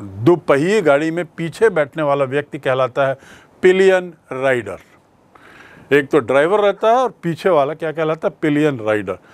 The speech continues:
So rider, to ride मतलब चढ़ना, बैठना। As the turn became sharper and the ride bumpier, बम्प मतलब झटके, जैसे जैसे सड़क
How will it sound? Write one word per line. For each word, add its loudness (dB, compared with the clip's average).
So 4
rider, 2
to 2
ride 2
मतलब -2
चढ़ना, -2
बैठना। -4
As 4
the 6
turn 4
became 0
sharper 2
and 0
the 2
ride 0
bumpier, -2
बम्प 0
मतलब -4
झटके, -4
जैसे 2
जैसे 2
सड़क 0